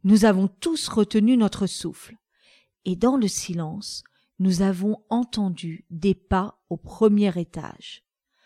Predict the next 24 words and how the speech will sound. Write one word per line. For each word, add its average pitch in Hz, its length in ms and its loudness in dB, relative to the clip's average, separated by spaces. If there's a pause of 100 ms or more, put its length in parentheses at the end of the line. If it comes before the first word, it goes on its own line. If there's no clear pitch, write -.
(480)
Le 208 160 10
propriétaire, 233 1000 -2 (260)
qui 226 140 0
s'était 285 320 2
levé 254 360 4
du 180 160 -4
pied 214 260 2
gauche 285 400 0
ce 175 240 -4
jour-là, 175 500 -2 (400)
avait 226 260 6
décidé 233 580 2
sur 202 260 -4
un 320 100 2
coup 254 180 0
de - 60 0
tête - 460 -2 (240)
de 208 100 6
remettre 240 500 6
son 196 160 -4
voyage 233 420 4
à 214 80 2
plus 196 200 -6
tard. - 480 -4